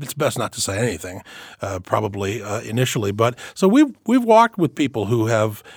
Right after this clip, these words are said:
experienced exactly this. Just their whole family was wiped out in one bad highway accident. And, and now what happens to your faith? Job here, uh, responds, uh, amazingly enough,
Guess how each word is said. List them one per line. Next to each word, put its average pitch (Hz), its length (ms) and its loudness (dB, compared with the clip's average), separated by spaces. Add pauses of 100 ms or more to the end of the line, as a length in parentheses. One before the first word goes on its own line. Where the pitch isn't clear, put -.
(240)
experienced 175 640 2
exactly 139 440 -2
this. 208 240 -2
Just - 280 -4
their 135 300 0
whole 156 200 4
family 170 340 0
was 117 160 -2
wiped 127 340 0
out 160 200 0
in 113 160 -4
one 127 260 0
bad 127 300 0
highway 139 480 -4
accident. 107 560 -4 (440)
And, 120 220 -6
and 123 260 -2
now 143 220 4
what 147 120 4
happens 151 420 2
to - 120 -4
your 117 180 -2
faith? 180 380 -6 (560)
Job 160 560 6
here, 127 500 -2
uh, 147 280 -6
responds, 127 760 0 (240)
uh, - 260 -20
amazingly 123 600 2
enough, 95 360 -8